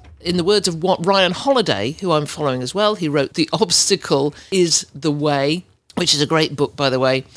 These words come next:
And he said that's how wisdom is accumulated piece by piece, day by day, book by book, podcast by podcast. And if you can get to the end of your day and evaluate what you did during that day,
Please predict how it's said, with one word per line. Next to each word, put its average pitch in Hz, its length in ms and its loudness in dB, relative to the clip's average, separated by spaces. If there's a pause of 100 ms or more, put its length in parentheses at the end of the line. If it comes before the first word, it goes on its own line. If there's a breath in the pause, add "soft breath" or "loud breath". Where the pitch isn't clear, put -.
(360 loud breath)
And 156 100 -4
he 170 80 -2
said 160 220 0
that's 175 200 -2
how 160 140 0
wisdom 165 420 0
is 147 140 -2
accumulated 143 840 -2
piece 185 300 -4
by 196 180 0
piece, - 520 -2 (460 soft breath)
day 151 300 2
by 175 260 0
day, 123 460 -2 (220 soft breath)
book 143 440 -4
by 175 200 0
book, 135 420 -6 (200)
podcast 151 580 -4
by 131 120 -2
podcast. - 920 -4
And 202 120 0
if 214 100 -2
you 294 80 0
can 285 120 -6
get 220 180 -2
to - 80 -6
the 175 200 -2
end 202 280 2
of 190 120 0
your 175 160 0
day 127 440 -2 (760 loud breath)
and 165 480 0
evaluate 165 880 0
what 147 340 -8
you 190 160 -2
did 156 460 2 (160)
during 156 460 0
that 139 280 -8
day, 131 380 -2